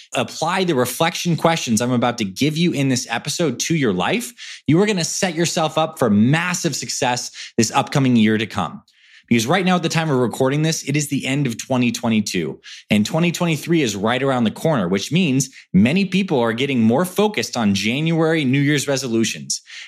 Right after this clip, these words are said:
And I think those are great. It's certainly a chance around New Year's to breathe some new life into your routine, to commit,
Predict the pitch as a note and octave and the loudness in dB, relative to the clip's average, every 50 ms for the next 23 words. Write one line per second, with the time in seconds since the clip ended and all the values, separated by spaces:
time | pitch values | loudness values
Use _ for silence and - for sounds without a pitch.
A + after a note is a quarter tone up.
0 | - - B2+ D3 F#3 G#3 G#3 A3 G3 F3+ F#3+ D#3+ D#3+ E3+ B2+ A2 G#2+ G2+ A2+ G#2+ | -4 -2 -2 0 0 0 2 2 2 2 2 2 0 -2 -2 0 0 2 2 0
1 | E2+ - - - A2+ G#2 - - G#2+ - E3+ E3+ E3+ E3+ E3 D#3+ C#3 A2 - - | 0 -4 -6 -4 -4 -2 -2 -4 -6 -2 -2 0 2 2 2 0 0 -2 -4 -4
2 | C#3+ C#3 D3 D3 - C#3+ C3+ C3 A#2+ A2 A2+ A#2+ B2 B2 B2 B2 B2 B2 A#2+ - | -4 -2 -2 -4 -4 -2 -2 0 2 2 2 2 2 2 2 2 0 0 -2 -4
3 | - - - - - - - A2 G2+ B2+ C#3+ D3+ D3 C#3+ - A#2 G#2+ G#2+ A2+ B2+ | -10 -16 -18 -12 -6 -2 0 0 2 2 2 0 0 0 0 2 4 4 4 4
4 | D3 D3+ D3+ D3 C#3+ C#3 C3+ - D3 C3+ B2+ B2 B2+ B2+ C3 B2 B2 - C3+ B2+ | 2 2 0 0 0 -2 -2 -2 -2 0 0 2 2 2 2 0 0 -2 -4 -2
5 | B2+ B2+ B2+ C3 B2+ - - - _ - - G#2+ F#2+ - - A2 G2+ A2 B2+ C#3+ | -2 -2 -4 -4 -6 -10 -14 -12 _ -4 -2 -2 -2 -2 2 4 4 4 4 2
6 | C#3+ C#3+ - - - | 0 -4 -6 -10 -10